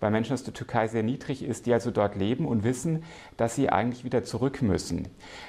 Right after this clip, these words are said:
Das, äh, äh, ist also eine sehr heterogene Personengruppe und das ist eine der großen Herausforderungen, vor denen wir stehen.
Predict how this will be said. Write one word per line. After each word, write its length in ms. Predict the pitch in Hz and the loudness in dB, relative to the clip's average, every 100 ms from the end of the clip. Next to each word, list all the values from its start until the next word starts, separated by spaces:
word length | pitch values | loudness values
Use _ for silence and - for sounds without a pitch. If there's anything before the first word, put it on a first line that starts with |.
| - | 0
Das, 300 | 120 120 - | 2 2 0
äh, 540 | - 120 113 113 110 82 | 4 6 8 8 6 4
äh, 340 | 117 117 117 | 4 4 6
ist 240 | 139 - | 2 2
also 360 | 139 139 147 143 - - - | 2 4 2 0 -6 -6 2
eine 240 | 127 123 | 4 4
sehr 320 | 101 101 156 | 2 4 4
heterogene 840 | 160 165 160 131 117 127 135 127 - - | 4 2 2 0 2 2 4 2 0 -2
Personengruppe 920 | 117 104 123 170 160 170 156 180 95 | -2 2 0 0 0 -4 2 2 4
und 360 | 101 143 - | 2 0 0
das 200 | 127 127 | 0 0
ist 320 | - 147 - - - - - | -4 -6 -8 -20 -20 -20 -4
eine 240 | 117 127 | 0 2
der 140 | 147 139 | 4 4
großen 380 | - 123 127 131 | 4 0 2 2
Herausforderungen, 760 | 117 110 - 143 110 95 90 | 4 2 2 0 2 2 -2
vor 160 | - 95 | -2 0
denen 220 | 87 87 | 0 -2
wir 80 | 85 | -4
stehen. 340 | - 87 87 | -6 -8 -8